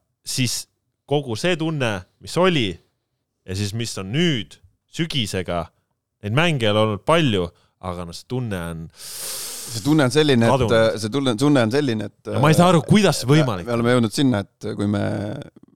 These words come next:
Speaker 2: hästi on mul meeles, kui me <laughs> Austria vastu saime nurgalöögi, siis Ott, äh,
Speaker 1: Tõstis häält, jah?
Speaker 2: mitte ei tõstnud häält, vaid oli seal, ütleme, värava löömise ja tavakommentaatori nagu hääle vahepeal, et, et nagu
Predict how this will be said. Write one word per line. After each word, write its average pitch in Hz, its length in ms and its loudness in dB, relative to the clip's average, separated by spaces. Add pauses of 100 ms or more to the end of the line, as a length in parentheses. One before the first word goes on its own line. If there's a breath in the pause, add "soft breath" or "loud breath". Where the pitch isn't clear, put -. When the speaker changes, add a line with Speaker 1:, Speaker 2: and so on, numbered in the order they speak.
(200)
Speaker 2:
hästi 104 380 -8
on - 20 -8
mul 98 160 -10
meeles, 98 320 -6
kui - 160 -12
me - 120 -6
<laughs> 123 80 0
Austria 190 280 -2
vastu - 240 -12
saime 98 240 -4
nurgalöögi, 117 640 -4
siis 104 160 -14
Ott, - 480 -12
äh, 101 160 -12 (380)
Speaker 1:
Tõstis 101 280 -6
häält, 95 320 -4
jah? 87 160 -10
Speaker 2:
mitte 104 240 -6
ei 104 80 -6
tõstnud 117 240 0
häält, 113 220 2
vaid 101 100 0
oli 104 140 0
seal, 101 180 0
ütleme, 104 300 -2
värava 107 340 2
löömise 107 380 -2
ja 104 80 -8
tavakommentaatori 104 1000 -4
nagu 98 220 -6
hääle 101 240 -4
vahepeal, 101 560 -2
et, - 240 -20 (1040)
et 95 200 -12 (100)
nagu 95 320 -8